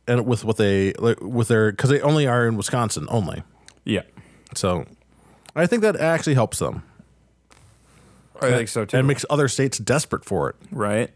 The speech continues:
Speaker 2: Um, why don't you give me a number on this one?
Speaker 1: So what kind of beer is this? This is
Speaker 2: This
Speaker 1: a
Speaker 2: is a quad,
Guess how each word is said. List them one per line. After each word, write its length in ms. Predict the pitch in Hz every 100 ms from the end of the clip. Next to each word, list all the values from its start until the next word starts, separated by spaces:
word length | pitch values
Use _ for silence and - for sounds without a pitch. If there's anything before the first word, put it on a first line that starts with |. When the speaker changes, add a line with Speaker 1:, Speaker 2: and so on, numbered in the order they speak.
| -
Speaker 2:
Um, 420 | 120 120 127 120 -
why 140 | 131
don't 80 | 190
you 40 | 220
give 120 | 185
me 80 | 185
a 40 |
number 320 | 143 135 139
on 120 | 117 104
this 180 | 98
one? 160 | 117 98 - _ _ _ _ _ _ _ _ _ _ _ _ _ _ _ _ _ _ _ - - _ _ _ - - - -
Speaker 1:
So 140 | 113
what 140 | 117 135
kind 100 | 180
of 80 |
beer 140 | 175 190
is 80 | 170
this? 220 | 180 -
This 160 | 131
is 100 | 123
Speaker 2:
This 160 | 110 101
Speaker 1:
a 40 | 117
Speaker 2:
is 40 |
a 140 | 107
quad, 580 | 92 - 110 98 95 131